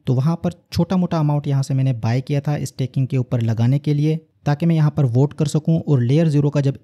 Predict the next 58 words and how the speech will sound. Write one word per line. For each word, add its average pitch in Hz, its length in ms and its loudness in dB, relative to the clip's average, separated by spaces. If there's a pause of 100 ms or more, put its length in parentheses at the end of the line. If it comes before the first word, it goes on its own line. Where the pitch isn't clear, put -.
(100)
एयर 127 180 2
ड्रॉप 151 280 0
आए 151 180 -2 (100)
तो 131 80 2
हो 143 140 4
सकता 139 280 -4
है 139 60 0
कि 143 140 -6
मुझे 131 220 0
इस - 260 -6
वोटिंग 139 380 0
के 170 100 -2
बदले 135 280 0
यहाँ 127 200 0
पर 123 180 -2
कुछ - 220 -6 (120)
एयर 120 180 0
ड्रॉप 127 320 -2
मिल 117 180 2
जाए। 98 220 -2 (220)
लेकिन 147 280 2
recently 180 500 0
जब 160 160 0
ये 160 100 0
क्रैश 151 360 -4
आया 156 200 -2
तो 151 140 -2
छोटे 175 300 -2
अमाउंट 151 220 2
से - 100 -6
मैंने 143 180 0
इसको 139 240 -2
दोबारा 123 360 0
बाय 147 180 0
किया 147 220 -2
है। 151 60 -2
उसका 151 280 -4
रीज़न 156 280 0
क्या 156 180 -2
है 160 180 -4
कि 139 60 -4
यहाँ 139 160 2
पर 139 160 -2
रूमर्स 143 360 2
चल 135 200 -2
रही 135 180 0
हैं 147 120 0
कि 139 100 -6
ये 131 100 0
जो 143 160 -4 (120)
Stargate 147 720 -2
टोकन 131 320 2
है, 160 200 2 (280)
एसटीजी 160 400 0
इसका 151 260 -4
टिकर 143 260 -4
सिंबल 135 340 2
है, 156 180 2